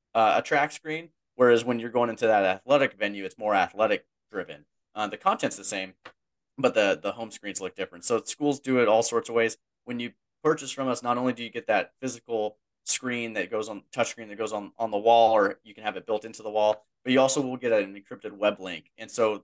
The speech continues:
you know, grandma or the alumni that don't live anywhere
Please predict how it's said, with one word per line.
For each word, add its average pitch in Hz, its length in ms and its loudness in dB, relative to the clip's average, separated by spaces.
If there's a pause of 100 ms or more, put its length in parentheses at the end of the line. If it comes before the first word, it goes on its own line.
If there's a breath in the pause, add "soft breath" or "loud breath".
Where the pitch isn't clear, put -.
you 117 80 -14
know, 104 200 -6 (300)
grandma 120 480 4
or 107 280 0
the 101 160 -6
alumni 113 380 -2
that 101 160 -6
don't 110 180 -6
live 110 160 -8
anywhere 104 420 -8